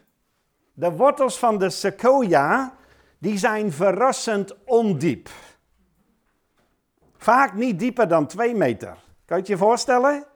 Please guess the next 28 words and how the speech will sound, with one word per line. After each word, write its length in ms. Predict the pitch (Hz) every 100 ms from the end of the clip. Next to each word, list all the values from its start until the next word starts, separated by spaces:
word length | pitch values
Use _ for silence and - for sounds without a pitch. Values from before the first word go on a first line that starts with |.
| _ _ _
Bomen 440 | 120 240 277 240
van 180 | 165 151
negentig 460 | 175 262 240 208 175
meter 360 | 180 156 143
hoog, 420 | 139 262 - - _ _
die 180 | 160 147
al 120 | 135
tweeduizend 680 | - 233 233 214 175 180 175
jaar 280 | 160 147
daar 180 | 139 131
staan, 480 | - 185 226 285 285 _ _ _
terwijl 360 | - 160 156 135
de 140 | 123
wortels 560 | 120 170 240 254 240 -
vaak 360 | - 196 185 -
niet 220 | 254 202
dieper 320 | 220 220 180
zijn 280 | 170 208 190
dan 200 | 147 131
twee 280 | 147 170 156
meter. 480 | 143 123 98 87 - _ _ _ _ _ _ _
Maar 180 | 143 147
weet 180 | 226 240
je 80 |
waar 180 | 214 202
hun 160 | 175 175
kracht 320 | 214 196 -
zit? 400 | - 147 - _